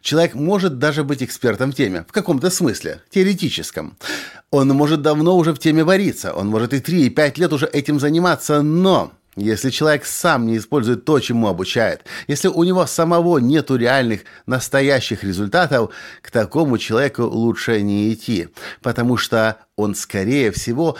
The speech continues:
вас в своей теории поведёт куда-то туда, где на практике вы обожжётесь и не мо-, не сможете ничего создать. Иначе, если бы это работало, то почему тот, кто эти знания передаёт, до сих пор сам их в своей жизни не использовал?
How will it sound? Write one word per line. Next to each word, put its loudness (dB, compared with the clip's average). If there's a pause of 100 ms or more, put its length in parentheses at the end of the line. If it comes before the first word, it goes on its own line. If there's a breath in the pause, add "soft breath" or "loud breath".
(180 loud breath)
вас -2
в -12
своей 0
теории 2
поведёт 0
куда-то 0
туда, 0
где -2
на 0
практике -4
вы 0
обожжётесь -2
и 0
не 2
мо-, 0
не -4
сможете -2
ничего -2
создать. -2 (280 loud breath)
Иначе, -2
если -2
бы 0
это -2
работало, 0 (220 loud breath)
то 0
почему -2
тот, -4
кто -6
эти -4
знания -4
передаёт, -2 (200 loud breath)
до -6
сих -6
пор -2 (240)
сам -2
их -4
в -14
своей -2
жизни -2
не 0
использовал? -6